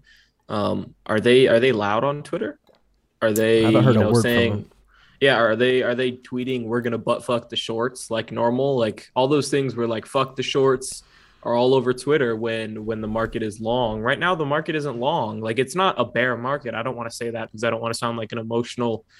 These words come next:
Speaker 1: um, cutler, but it's, it's one of those things where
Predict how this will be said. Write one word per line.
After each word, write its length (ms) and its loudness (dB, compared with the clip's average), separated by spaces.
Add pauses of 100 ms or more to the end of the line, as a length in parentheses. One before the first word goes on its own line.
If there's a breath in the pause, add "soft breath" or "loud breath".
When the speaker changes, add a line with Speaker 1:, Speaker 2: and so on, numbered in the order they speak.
(360 soft breath)
Speaker 1:
um, 380 -6 (260)
cutler, 640 -2
but 460 2
it's, 340 -4
it's 220 0
one 120 -2
of 60 -2
those 240 -2
things 320 -4
where 480 -4